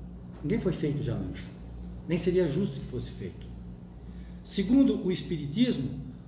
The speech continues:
os demônios são espíritos imperfeitos, ainda suscetíveis de regeneração. Vou só colocar uma questão aqui para vocês analisarem comigo.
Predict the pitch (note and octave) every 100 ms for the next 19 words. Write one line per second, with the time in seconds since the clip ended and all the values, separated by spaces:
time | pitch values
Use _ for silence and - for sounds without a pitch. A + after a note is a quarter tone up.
0 | - - F#3 E3 A3 F#3+ A#3+ C4+ - -
1 | A3+ G3+ - A#3+ C#4 - B3 - B3 B3+
2 | C#4 C4+ - A#3+ C#4+ F#3+ D#3+ F3+ G#3 G#3+
3 | - - B3 C4 A#3+ A#3+ B3 B3 G3+ G#3+
4 | G#3 G#3 A3 A#3+ F#3+ F3 - - - -
5 | - - - - - - - - - -
6 | - - A3 A3 C#4 C4 A3+ - A3+ A#3
7 | A3 G#3+ - F#3 - G3+ G3 F3 E3+ -
8 | D#3+ D#3+ D#3+ C#3 C#3+ C#3 C3 - -